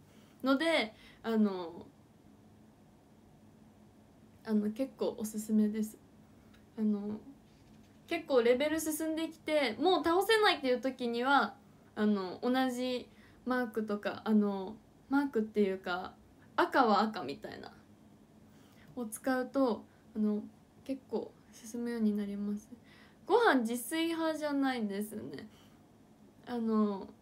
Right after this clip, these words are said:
あ、自炊もする時はするけど、あの、ん、私には最強のママチュンという方がいるので。ママチュン。<laughs>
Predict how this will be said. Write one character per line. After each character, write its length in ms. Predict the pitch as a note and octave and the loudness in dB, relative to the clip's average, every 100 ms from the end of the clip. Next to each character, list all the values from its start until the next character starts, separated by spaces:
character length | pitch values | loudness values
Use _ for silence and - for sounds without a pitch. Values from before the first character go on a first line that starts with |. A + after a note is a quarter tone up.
| - | -16
あ、 80 | - | -6
自 220 | B3+ B3+ | -4 -2
炊 340 | C#4 F#4 F#4 F#4+ | -2 -2 0 0
も 420 | F4+ F#4 F#4 C4+ | 0 0 2 0
す 160 | C4+ D#4+ | -2 -6
る 140 | E4 | -4
時 260 | E4+ E4 D#4 | -4 -4 -2
は 140 | C#4 | -2
す 120 | C#4+ | -2
る 140 | C#4 C#4 | -4 -2
け 140 | C4+ | -2
ど、 320 | C#4 D4 C#4 - - - - | 0 0 -2 -8 -20 -18 -10
あ 80 | |
の、 440 | A#3+ A#3 A#3 A#3 A3+ | -6 -4 -4 -6 -8
ん、 100 | A3+ - - - - - A#3 A3 - - - | -12 -18 -20 -20 -20 -12 -10 -10 -16 -20 -16
私 380 | A#3 A3 C#4+ C#4+ | -12 -6 -6 -4
に 100 | D4+ | -4
は 100 | C4+ | -4
最 260 | A3 C#4+ C#4 | -4 -6 -6
強 200 | D4+ D4 | -4 -4
の 160 | C#4+ | -2
マ 220 | C#4 C#4 D4 | 0 0 0
マ 140 | C#4 | -4
チ 140 | C#4 | -2
ュ 100 | G#3+ | -2
ン 20 | G3+ | -2
と 160 | G3+ | -4
い 180 | G3 G3 | -6 -8
う 60 | G3+ | -8
方 300 | G#3 G#3+ F#3+ | -8 -8 -10
が 120 | G#3 | -8
い 80 | G3+ | -6
る 100 | G3+ | -6
の 220 | G#3+ G#3+ | -6 -10
で。 160 | G#2 - - - - - - - - - - - - - | -12 -18 -20 -20 -20 -20 -20 -20 -20 -20 -20 -20 -20 -12
マ 140 | A#3+ B3 | -8 -6
マ 160 | B3 | -4
チ 220 | G#3+ - | -4 -2
ュ 60 | C#4 | -2
ン。 60 | |
<laughs> 60 | C#4 | -4